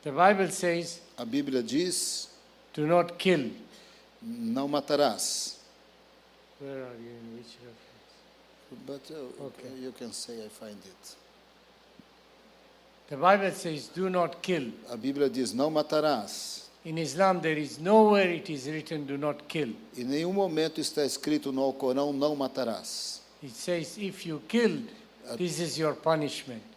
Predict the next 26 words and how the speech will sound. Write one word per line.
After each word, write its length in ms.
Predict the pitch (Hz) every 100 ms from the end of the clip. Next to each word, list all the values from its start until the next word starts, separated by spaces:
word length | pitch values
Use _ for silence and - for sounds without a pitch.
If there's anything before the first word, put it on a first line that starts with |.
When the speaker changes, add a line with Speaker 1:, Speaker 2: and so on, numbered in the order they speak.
| -
Speaker 2:
Diz, 240 | 123 127
"Se 160 | - 143
vo-, 160 | 135
caso 400 | 135 170 208 202
você 280 | 185 165 160
mate, 440 | 127 147 185 185 165
esse 220 | 170 165
é 40 |
a 60 | 170
sua 260 | - 175 180
punição." 560 | 180 190 185 - 123 - - - - - -
Speaker 1:
But 140 | 143
it 140 | 139 127
does 260 | 151 131
not 240 | 160 185 175
say, 260 | - 175 156
"Do 240 | 143 160
not 320 | 160 151 - -
kill." 180 | 156
Speaker 2:
Mas 240 | 127 131 120
não 220 | 151 151
dá 120 | 143
o 100 | 143
mandamento, 680 | 139 139 131 127 135 135 135
"Não 280 | 123 127 151
matarás." 840 | 139 127 131 110 - - - -